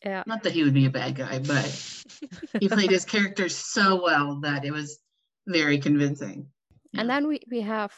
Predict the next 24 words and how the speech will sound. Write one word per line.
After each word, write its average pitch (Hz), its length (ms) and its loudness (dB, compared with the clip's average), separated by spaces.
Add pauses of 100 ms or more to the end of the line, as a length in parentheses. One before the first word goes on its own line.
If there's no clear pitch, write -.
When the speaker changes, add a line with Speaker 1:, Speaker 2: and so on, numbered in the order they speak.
Speaker 1:
Matthew 220 400 -2
Malone, 214 520 -2
of - 160 -12
course, 190 460 -6
who - 140 -16
plays 185 540 -2
Speaker 2:
Mm. 151 100 -14 (220)
Speaker 1:
sweet, 226 540 -8
sweet - 680 -8 (340)
Clarence 202 760 0
Honeychurch. 185 1200 -6
Um, 180 540 -8 (160)
<laughs> - 600 -4
he's, 190 420 -10
uh, 180 400 -2
one 180 280 -4
of 185 140 -6
the 185 100 -10
policemen 208 560 -4
at 175 120 -6
Scotland 175 440 -4
Yard, 170 520 0
and 175 420 -6
he's 185 500 -10